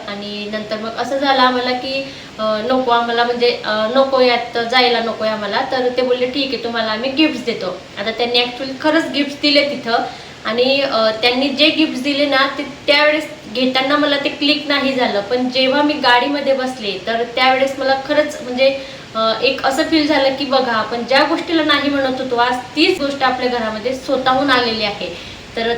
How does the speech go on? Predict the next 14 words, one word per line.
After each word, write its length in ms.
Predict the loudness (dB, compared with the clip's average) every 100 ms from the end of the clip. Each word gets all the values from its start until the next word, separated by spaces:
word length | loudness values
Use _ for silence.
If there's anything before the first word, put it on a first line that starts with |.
| 2
ते 100 | 2
मी 140 | 4
तुम्हाला 240 | 2 4 4
दाखवते 640 | 4 2 2 0 4 2
आणि 680 | 2 -2 -2 -2 -2 -4 -6 -10 -14
म्हणजे 200 | -10 -6
मी, 240 | -2 2 4
अ, 240 | 4 2 0 -6 0
ज्यावेळेस 440 | 2 4 2 0
त्यांच्याकडून 560 | -2 -2 0 0 0 0
घेतलं, 320 | 0 -2 -6
आता 200 | -4 -2
हे 120 | -2
बघा, 300 | -2 -6